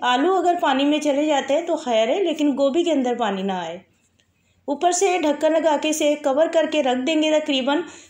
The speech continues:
पच्चीस से तीस मिनट का टाइम लगेगा स्टीम पर इसे हमने कुक होने देना है। अब यहाँ पर बीस से पच्चीस मिनट का टाइम लगता है इसे गलने में, तो स्टीम पर ये गल चुके हैं अच्छी तरह से आलू।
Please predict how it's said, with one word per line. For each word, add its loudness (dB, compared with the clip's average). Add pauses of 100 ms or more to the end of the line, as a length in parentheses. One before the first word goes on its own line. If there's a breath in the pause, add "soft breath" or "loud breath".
(120 loud breath)
पच्चीस -2
से 0
तीस -2
मिनट -2
का 2
टाइम 0
लगेगा 0 (100)
स्टीम -2
पर 0
इसे -2
हमने 0 (200)
कुक -4
होने -2
देना -4
है। -12 (1120)
अब -4
यहाँ -2
पर -2
बीस 0
से -2
पच्चीस -2
मिनट -2
का 0
टाइम 0
लगता -2
है 0
इसे -4
गलने 0
में, -2 (380 loud breath)
तो 0
स्टीम -2
पर 0
ये 0
गल 0
चुके 0
हैं 2
अच्छी -2
तरह 2
से -4
आलू। 0